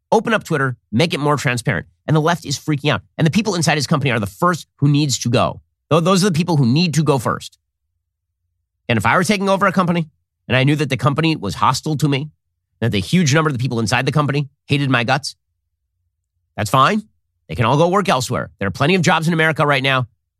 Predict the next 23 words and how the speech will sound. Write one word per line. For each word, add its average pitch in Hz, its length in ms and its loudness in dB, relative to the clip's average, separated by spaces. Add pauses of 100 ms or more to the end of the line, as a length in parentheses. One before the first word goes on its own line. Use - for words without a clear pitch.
(100)
thanks 135 200 0
to 135 80 -2
that 90 180 -2
booming 113 360 -2
Biden 92 300 -2
economy. 76 420 -8
So - 160 -12
go 131 220 2
enjoy 131 300 2
yourselves 95 540 -2 (320)
out 113 220 2
there, 92 360 -2
gang. 90 200 -2
Meanwhile, 139 440 2 (380)
the 139 60 0
White 202 260 2
House - 340 -4 (180)
is 139 100 -2
freaking 117 380 -2
out. 76 240 -4 (460)
So 147 320 0
Jen 196 220 2
Psaki 190 500 -2